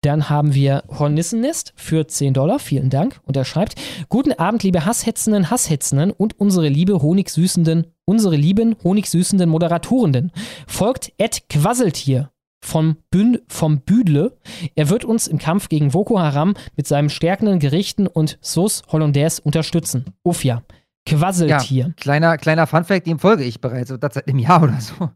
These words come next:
Speaker 1: Okay.
Speaker 2: Der hatte irgendwann mal einen Tweet, den fand ich übelst witzig. Das war so eine Sprachnachricht von einem Osteuropäer, der, ich weiß auch bis heute nicht, ob das aus dem Kontext gerissen wurde, ob das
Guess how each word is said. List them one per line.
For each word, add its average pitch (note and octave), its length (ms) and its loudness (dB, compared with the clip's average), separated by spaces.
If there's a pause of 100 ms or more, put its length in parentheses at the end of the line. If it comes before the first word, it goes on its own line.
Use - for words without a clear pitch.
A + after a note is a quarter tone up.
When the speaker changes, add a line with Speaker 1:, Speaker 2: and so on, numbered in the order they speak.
(180)
Speaker 1:
Okay. F3 140 0
Speaker 2:
Der C#3 120 2
hatte E3+ 340 -2
irgendwann G3 680 -2
mal F3 300 2
einen D#3 200 -10
Tweet, F#3 320 -8
den D3+ 100 -4
fand D#3 160 -4
ich C#3 100 -10
übelst C#3+ 240 -8
witzig. B2+ 320 -8 (500)
Das B2+ 160 -8
war F3+ 120 2
so F3+ 40 -2
eine F#3 120 0
Sprachnachricht G3+ 880 -2 (420)
von D#3+ 500 2 (800)
einem E3+ 100 -2
Osteuropäer, C#3+ 1000 0 (840)
der, E3 160 2 (160)
ich E3 220 -12
weiß F#3 320 -6
auch E3+ 120 -8
bis - 180 -8
heute F3 100 0
nicht, F#3+ 80 -4
ob G3 60 -4
das F3 100 -4
aus D3+ 80 -8
dem D#3+ 120 -6
Kontext - 480 -4
gerissen G#3 360 -6
wurde, G#3 140 2
ob G3+ 100 0
das - 240 -2